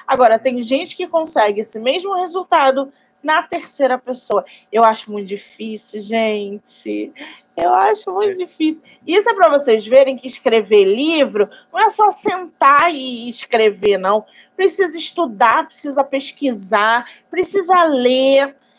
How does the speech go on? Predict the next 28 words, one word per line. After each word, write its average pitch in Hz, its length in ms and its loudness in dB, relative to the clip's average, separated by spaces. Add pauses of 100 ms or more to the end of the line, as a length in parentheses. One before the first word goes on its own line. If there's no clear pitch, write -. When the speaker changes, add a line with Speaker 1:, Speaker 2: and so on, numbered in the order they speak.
(140)
Speaker 1:
É 370 140 0
um 427 160 -4
trabalho 440 800 0
fazer 226 800 2
livro. 175 600 -6
Speaker 2:
Você 127 300 -14
precisa, 127 400 -16
Speaker 1:
Fala, 208 300 4
Speaker 2:
você - 60 -6
Speaker 1:
Carlos. 175 280 0
Speaker 2:
precisa, 143 440 -4 (220)
você 131 200 -12
precisa 131 280 -12
criar 127 340 -2
a - 20 -6
sua 127 160 -10
identidade, 113 640 -10
né? 104 260 -10
Definir 107 380 -16
o 120 80 -14
gênero 110 580 -10
Speaker 1:
Hum. - 20 -16
Speaker 2:
que - 100 -20
você 110 300 -18
quer 113 180 -16
escrever. 113 580 -16 (320)
Você 117 260 -18
precisa, 117 1080 -6